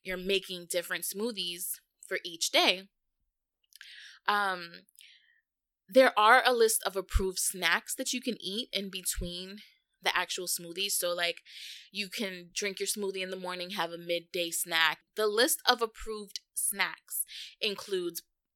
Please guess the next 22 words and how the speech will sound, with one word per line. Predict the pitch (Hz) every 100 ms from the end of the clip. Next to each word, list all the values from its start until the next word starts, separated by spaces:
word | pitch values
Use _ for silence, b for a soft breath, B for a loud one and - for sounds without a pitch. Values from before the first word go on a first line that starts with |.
| -
hard-boiled | 202 208 202 220 220 208
eggs, | - 180 175 180 - -
tuna, | - 214 180 180 180 - 190
apples, | 185 - 180 175 180 - B B B
almond | - 220 220
or | 202
peanut | - 302 277
butter, | 262 254 254 247 247 262 B -
and | 190 180
veggies. | 170 165 135 95 - - - B B B
So, | B 285 269 262
for | 254 262
example, | 247 247 233 240
let's | 220 220
say |
you | 226 214
have | 233 208 202
your | 202 196 190 190
smoothie | 190 220 202 214
in | 240
the | 262
morning. | 233 214 208 214